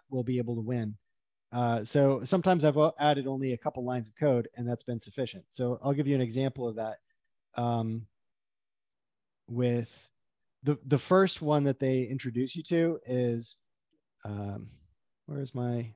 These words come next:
oh, okay. I need to move a window here. Okay. So if you go to, uh, the very first bot, it's Mad Pod Racing. And I, I didn't really find this one to be super fun, but, like, some people love this one.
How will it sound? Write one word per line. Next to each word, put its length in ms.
oh, 160
okay. 260
I 60
need 160
to 140
move 220
a 80
window 260
here. 300
Okay. 240
So 340
if 200
you 80
go 160
to, 500
uh, 160
the 100
very 400
first 500
bot, 360
it's 160
Mad 320
Pod 260
Racing. 420
And 500
I, 160
I 160
didn't 220
really 380
find 220
this 140
one 100
to 60
be 100
super 280
fun, 360
but, 260
like, 220
some 180
people 300
love 180
this 220
one. 200